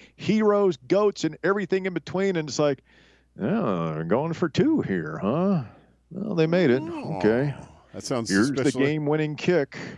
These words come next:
Speaker 2: Sounds suspiciously like that guy off Dateline. Oh, or did he?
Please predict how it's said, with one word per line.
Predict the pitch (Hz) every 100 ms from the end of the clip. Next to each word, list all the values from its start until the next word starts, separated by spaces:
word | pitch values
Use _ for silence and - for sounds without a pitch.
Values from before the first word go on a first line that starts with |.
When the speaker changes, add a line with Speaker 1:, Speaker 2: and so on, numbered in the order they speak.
| - _ _ _ _ _ _ _ _
Speaker 2:
Sounds | 139 127
suspiciously | 117 - 147 - - 135
like | 123 127
that | - 123
guy | 131
off | 131 120
Dateline. | 131 143 127 101 85 - _ 453
Oh, | 403 262 165 175 123 95 76 64 58 - 90 _ _ _
or | - -
did | 139 381
he? | - 92 69